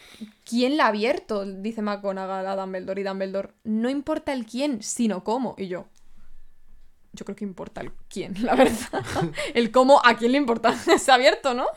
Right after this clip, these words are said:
Speaker 2: Ya, es un poco determinante. Pero, vale, volvemos a lo mismo. La persona que abre la cámara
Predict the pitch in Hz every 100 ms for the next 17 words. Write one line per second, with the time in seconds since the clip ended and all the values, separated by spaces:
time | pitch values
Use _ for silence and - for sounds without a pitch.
0 | - - 226 226 110 98 123 127 120 107
1 | 110 107 113 113 - - - 143 143 147
2 | - - _ 139 117 - 131 - 123 143
3 | 147 175 170 131 117 113 - - - -
4 | _ _ _ _ _ - - 127 123 117
5 | - 135 143 151 156 151 135 131 143 151
6 | 196